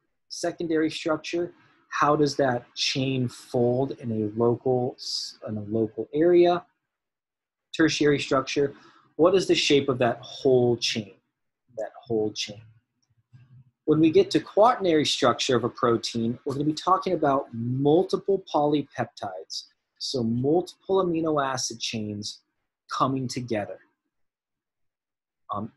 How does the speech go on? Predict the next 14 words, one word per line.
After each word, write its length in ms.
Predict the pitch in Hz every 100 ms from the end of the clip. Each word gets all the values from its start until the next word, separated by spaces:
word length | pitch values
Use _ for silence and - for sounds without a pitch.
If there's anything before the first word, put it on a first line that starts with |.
| -
insulin, 600 | 214 214 - 151 135 123
for 200 | - 127
instance, 720 | 117 110 127 135 135 - - _ _ _ _ _ _ -
is 380 | 139 120 - - _
a, 240 | 127 120 120 _ _ _ _
it's 300 | 160 120 - -
two 440 | - - 180 190
separate 640 | - - 165 151 - 180 -
polypeptide 1160 | - 135 131 135 131 - 127 123 - 123 120 113
chains, 800 | - 120 120 139 185 196 - - _ _ _ _ _ _ _ _ _ _ _ _ _
each 320 | 175 185 -
with 200 | 185 180
their 220 | 185 160
own 440 | 135 135 139 143